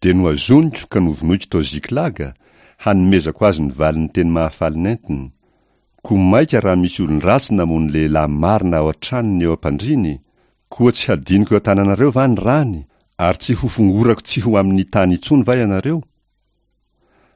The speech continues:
Ary Davida nandidy ny zatoviny, dia namono azy ireo, ka notapahiny ny tanany sy ny tongony, dia nahantiny teo anilany Kamory tao Hebrona.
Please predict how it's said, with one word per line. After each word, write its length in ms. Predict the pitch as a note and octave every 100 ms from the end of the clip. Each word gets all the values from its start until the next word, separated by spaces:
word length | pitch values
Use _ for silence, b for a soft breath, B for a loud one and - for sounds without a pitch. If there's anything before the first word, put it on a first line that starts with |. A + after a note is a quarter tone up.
| _
Ary 240 | - G2+ D2
Davida 500 | E2 C#2+ A2+ D3+ A#2
nandidy 400 | F2+ D#2+ E2+ E2
ny 80 | D#2
zatoviny, 680 | D2 - D3+ C#3+ E2 C2+ B1 _ _ _ -
dia 120 | F2
namono 380 | D#2 D#2 D#2+ E2+ C3+
azy 180 | A#2 F#2
ireo, 260 | A2+ C#3 F2 b b b b
ka 80 | -
notapahiny 880 | F#2+ - G2 _ C#3 C#3+ C#3+ C#3 G2+
ny 60 | F2+
tanany 400 | B2+ B2 G#2+ F2
sy 120 | -
ny 100 | D#2+ -
tongony, 400 | C#3 B2 D#2+ C#2 - b b b
dia 100 | D#2+
nahantiny 480 | D#2 D2+ - F2+ D#2
teo 160 | F2
anilany 320 | E2 D#2 D#2
Kamory 480 | D#2+ E2 D2+ E2 F#2+ -
tao 120 | D2
Hebrona. 720 | D2+ B1 - D2 C#2+ C2